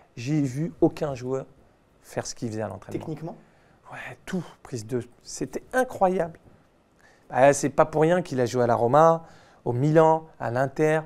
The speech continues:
Speaker 1: au Real. Il a fait quand même des top clubs. Et beaucoup d'entraîneurs ont essayé de, parce que tout le monde connaissait son talent, beaucoup d'entraîneurs ont pensé qu'ils pouvaient le faire changer.
Speaker 2: C'est peut-être l'erreur, ouais.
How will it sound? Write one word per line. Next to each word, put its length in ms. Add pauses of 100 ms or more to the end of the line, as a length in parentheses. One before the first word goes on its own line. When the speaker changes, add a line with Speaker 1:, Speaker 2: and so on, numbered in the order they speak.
(220)
Speaker 1:
au 80
Real. 500 (840)
Il 60
a 20
fait 140
quand 100
même 180
des 120
top 240
clubs. 260
Et 80 (760)
beaucoup 340
d'entraîneurs 460
ont 100
essayé 340
de, 300 (440)
parce 120
que 100
tout 300
le 60
monde 140
connaissait 340
son 160
talent, 300
beaucoup 300
d'entraîneurs 480 (800)
ont 120
pensé 480
qu'ils 500
pouvaient 280
le 60
faire 200
changer. 420 (720)
Speaker 2:
C'est 200
peut-être 180
l'erreur, 280
ouais. 140